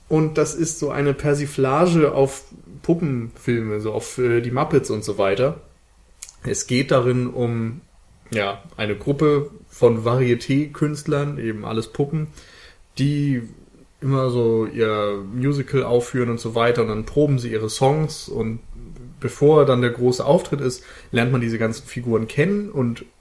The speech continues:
merkt dann auch, dass die alle irgendwie Dreck am Stecken haben. Es ist so ein typischer Blick hinter die Kulissen des Showbiz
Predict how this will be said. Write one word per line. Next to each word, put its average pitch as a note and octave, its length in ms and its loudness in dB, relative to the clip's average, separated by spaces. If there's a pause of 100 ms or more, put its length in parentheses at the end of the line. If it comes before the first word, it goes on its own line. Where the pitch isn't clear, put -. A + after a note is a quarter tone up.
(160)
merkt C3+ 560 0
dann B2+ 100 0
auch, A#2+ 220 0
dass A#2+ 180 -2
die - 160 -8
alle A#2 220 -2
irgendwie A2+ 280 -6
Dreck A#2 260 -4
am A2+ 120 -2
Stecken G2+ 420 -6
haben. G2 180 -6
Es G2 100 -10
ist A2+ 140 -6
so A#2+ 80 0
ein A2+ 120 -4 (360)
typischer E3+ 400 2
Blick D3 300 0
hinter D3+ 320 4
die C3+ 120 0
Kulissen C#3+ 500 2
des B2 200 -2
Showbiz C#3 640 4